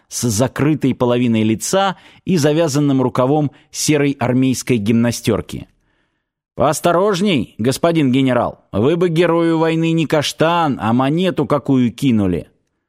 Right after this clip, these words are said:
«Откуда вы знаете?» Странник быстро повернулся на голос и опустил руку в карман.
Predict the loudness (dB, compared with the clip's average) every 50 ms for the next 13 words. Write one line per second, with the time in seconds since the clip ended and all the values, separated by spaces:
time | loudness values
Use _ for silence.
0 | _ _ _ _ _ _ _ _ _ _ _ _ _ _ _ -6 -4 -4 -4 -2
1 | 0 0 2 2 2 2 2 2 2 2 2 2 2 2 0 0 0 0 0 -2
2 | 0 0 2 2 2 2 2 2 0 -2 -4 _ _ _ _ _ -16 -12 -8 -4
3 | -2 0 0 2 2 2 0 0 0 0 0 0 0 0 -2 -4 -2 0 0 0
4 | 2 2 2 2 0 0 -2 -2 -2 0 0 0 0 0 0 2 2 0 -2 -2
5 | -4 -2 0 0 0 0 -2 -2 -4 -4 -4 -2 0 0 2 2 0 0 -2 0
6 | 0 0 0 0 -2 -6 -10 -10 -4 -2 0 0 0 0 -2 -4